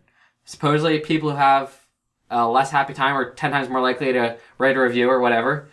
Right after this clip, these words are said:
So why don't you let us know how you're feeling before you write that iTunes review? Uh, and we will change and or respond to you, unlike the internet and four chan.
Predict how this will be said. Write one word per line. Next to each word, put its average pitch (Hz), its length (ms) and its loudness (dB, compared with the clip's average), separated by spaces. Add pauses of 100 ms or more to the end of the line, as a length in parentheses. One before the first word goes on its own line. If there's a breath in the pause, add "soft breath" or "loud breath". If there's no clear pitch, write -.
(200 soft breath)
So 135 240 -2
why 131 100 2
don't 151 160 -2
you 143 60 -4
let 135 160 2
us 143 120 -6
know 139 140 -2
how 135 80 0
you're 127 100 0
feeling 123 380 -2
before 165 420 0
you 175 100 2
write 123 200 0
that 110 100 -2
iTunes 135 400 -2
review? 92 380 -12 (640 soft breath)
Uh, 104 360 0
and 120 140 -2
we 147 100 2
will 156 140 0
change 139 680 -2
and 151 280 -2
or 135 160 2
respond 139 460 0
to 113 100 -10
you, 98 260 -4
unlike 113 540 -4 (280)
the 117 160 -2
internet 117 520 -2 (360 soft breath)
and 110 200 -8
four 135 160 -2
chan. 78 240 -10